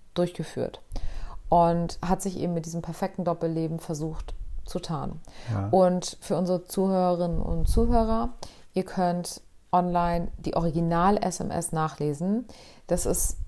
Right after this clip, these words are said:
Speaker 1: etwas verstörend, muss ich sagen, wenn man das liest. Aber jetzt, wenn man sich für den Fall interessiert, ist
Speaker 2: Ja.
Speaker 1: das schon sehr aufschlussreich.
Speaker 2: Das können wir dann ja nochmal in unsere Beschreibung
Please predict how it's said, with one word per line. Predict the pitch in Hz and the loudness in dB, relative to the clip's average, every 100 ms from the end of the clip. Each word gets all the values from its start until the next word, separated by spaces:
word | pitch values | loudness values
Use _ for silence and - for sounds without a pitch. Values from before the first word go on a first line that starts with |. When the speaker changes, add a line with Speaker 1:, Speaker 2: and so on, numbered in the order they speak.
| - | 0
Speaker 1:
etwas | 185 175 175 | 2 2 0
verstörend, | 180 - - 175 185 262 - | -2 -4 0 2 4 2 -4
muss | 226 220 226 | -6 -4 -6
ich | - | -2
sagen, | 226 233 247 | 0 0 0
wenn | 233 | 0
man | 226 | 0
das | 226 - | -2 -2
liest. | 240 320 - - - - - - - | -2 -2 -4 -8 -16 -18 -6 -2 2
Aber | 165 175 - - - - - - - - - - | 4 2 0 -8 -8 -8 -10 -12 -16 -20 -18 -6
jetzt, | 175 - | -6 -2
wenn | 175 | 0
man | 170 | 0
sich | 170 | -2
für | - 170 160 | -2 0 0
den | - 180 165 | 0 -2 2
Fall | 196 185 | 4 4
interessiert, | 202 - 175 - 190 175 175 | 2 0 -4 -2 2 2 2
ist | - 147 | -2 0
Speaker 2:
Ja. | 117 | 2
Speaker 1:
das | 123 | 0
schon | 180 170 160 | 0 0 2
sehr | 160 | 2
aufschlussreich. | 147 - - - - 50 - - - - - - - | 0 -2 -8 -6 -6 -10 -12 -20 -20 -20 -20 -20 -8
Speaker 2:
Das | - 107 | -2 0
können | - 123 | 4 4
wir | 117 | 6
dann | 113 | 4
ja | 110 | 4
nochmal | 107 104 107 107 104 104 | 2 2 2 2 2 0
in | 110 113 | -2 0
unsere | 101 104 | 0 2
Beschreibung | 101 - 107 104 104 | 0 0 0 2 0